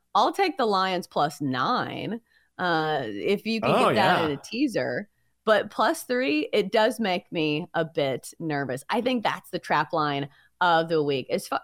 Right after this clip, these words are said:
Speaker 1: as far as some of these other lines go, I'm not seeing anything that I really love. But what about the Chargers plus five and a half? I think this is an interesting discussion on divisional dogs. Traditionally, the
Speaker 2: Yeah.
Speaker 1: Chargers have been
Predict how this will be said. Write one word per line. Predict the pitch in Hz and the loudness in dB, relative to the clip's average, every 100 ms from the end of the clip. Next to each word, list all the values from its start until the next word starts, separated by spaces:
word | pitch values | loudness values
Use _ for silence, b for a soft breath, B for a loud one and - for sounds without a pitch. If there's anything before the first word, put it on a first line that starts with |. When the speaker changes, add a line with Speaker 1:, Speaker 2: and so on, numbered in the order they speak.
| - | -4
Speaker 1:
as | 202 202 | -4 -2
far | 277 359 | 0 0
as | - | 0
some | 226 233 | -2 -2
of | |
these | 226 202 | -2 -4
other | - 151 180 | -2 0 0
lines | 196 202 208 247 | 0 -2 -2 -2
go, | 226 233 262 285 b b b - | 0 0 0 -4 b b b 2
I'm | 233 | 4
not | 330 226 - | 4 0 0
seeing | 247 220 | 0 0
anything | 165 196 214 233 233 | 0 0 -2 0 0
that | 202 | 2
I | 165 | 2
really | 139 135 151 190 214 | 2 0 0 0 0
love. | 220 254 302 - _ _ _ - | 0 0 -2 -10 _ _ _ 0
But | 214 | 2
what | 220 339 | 4 4
about | 427 349 | 2 0
the | 262 | -2
Chargers | 208 226 196 180 - | -2 0 0 -2 -4
plus | 160 151 | -4 -2
five | - 160 | 0 2
and | 147 | 2
a | 147 | -4
half? | - 147 | -6 -4
I | - 330 | 0 0
think | 359 311 | 0 -4
this | 254 | -6
is | 254 226 | -4 -2
an | 196 | -2
interesting | - 214 262 - 269 | -2 -4 -6 -4 -2
discussion | 247 247 180 156 156 131 143 - _ _ - | -2 -2 -2 -2 -2 -4 -6 -10 _ _ 0
on | 220 226 | 2 2
divisional | 208 190 185 175 151 | 2 0 -2 -2 0
dogs. | 143 123 - - _ - | -2 -4 -8 -20 _ -6
Traditionally, | - 226 254 - 392 359 | 0 4 4 2 -2 0
the | 247 | 0
Speaker 2:
Yeah. | - | 0
Speaker 1:
Chargers | 196 190 233 269 277 | 2 2 0 -2 -2
have | - 202 190 | -2 -2 0
been | 190 175 | 0 -2